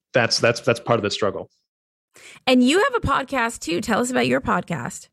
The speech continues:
Speaker 1: Sure. Uh, the Idea Market podcast, uh, we interview people and ask basically what they are,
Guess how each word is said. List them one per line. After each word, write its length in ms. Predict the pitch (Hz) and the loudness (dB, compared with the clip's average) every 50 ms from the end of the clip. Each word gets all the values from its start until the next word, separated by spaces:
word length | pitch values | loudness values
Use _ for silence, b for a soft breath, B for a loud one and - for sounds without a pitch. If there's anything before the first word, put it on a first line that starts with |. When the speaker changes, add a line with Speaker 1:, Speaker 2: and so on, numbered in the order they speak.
| _ _ _ _ _ _ _ _ _ _ _ | _ _ _ _ _ _ _ _ _ _ _
Speaker 1:
Sure. 420 | - - - 185 202 156 117 104 104 | -2 4 4 6 6 6 4 2 2
Uh, 160 | 113 123 120 | 2 2 2
the 160 | 117 139 135 131 | 4 4 2 4
Idea 320 | 131 135 131 156 180 190 | 2 2 4 2 4 4
Market 320 | 185 165 139 - 143 - | 2 2 0 -2 -4 -2
podcast, 680 | - 135 131 131 135 143 135 127 127 - - - - - _ _ _ _ | -2 -2 -2 -2 -2 -2 -2 -2 -2 -4 -4 -8 -10 -18 _ _ _ _
uh, 180 | - 117 110 110 104 | 0 2 2 2 2
we 160 | 117 120 120 | 0 0 2
interview 480 | 120 135 143 151 143 131 135 139 147 143 | 2 2 2 2 0 0 2 4 4 4
people 400 | 135 143 143 139 131 139 135 127 | 2 2 0 0 2 4 4 4
and 100 | 120 117 | 2 0
ask 400 | 104 113 120 120 - - - - | -2 -2 -2 -4 -4 -6 -4 2
basically 460 | 123 123 127 123 - - 123 120 117 | 2 4 4 2 0 0 2 2 4
what 340 | 110 107 113 107 - - _ | 4 2 2 0 0 -4 _
they 280 | - 120 113 110 110 110 | 0 2 2 2 0 0
are, 480 | - 113 110 107 104 104 107 107 - | 0 0 0 2 2 0 0 -2 -6